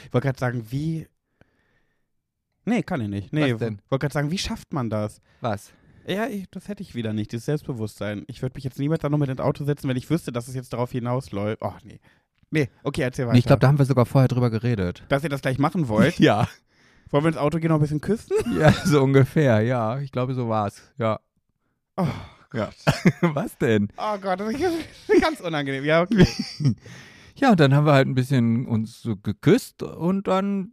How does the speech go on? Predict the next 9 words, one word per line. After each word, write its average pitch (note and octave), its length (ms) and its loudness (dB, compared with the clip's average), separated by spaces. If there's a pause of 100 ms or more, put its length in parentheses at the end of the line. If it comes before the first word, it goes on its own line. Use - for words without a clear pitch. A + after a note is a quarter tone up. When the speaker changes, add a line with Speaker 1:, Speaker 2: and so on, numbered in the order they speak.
(120)
Speaker 2:
sind F#3 160 4
wir F#3+ 80 -2
gegangen. G2+ 400 -6
Also G2+ 320 -2
ist G2+ 160 -10
er A#2+ 160 -4
nach G#2 160 -4
Hause G3 240 -2
gefahren. F#3+ 540 -4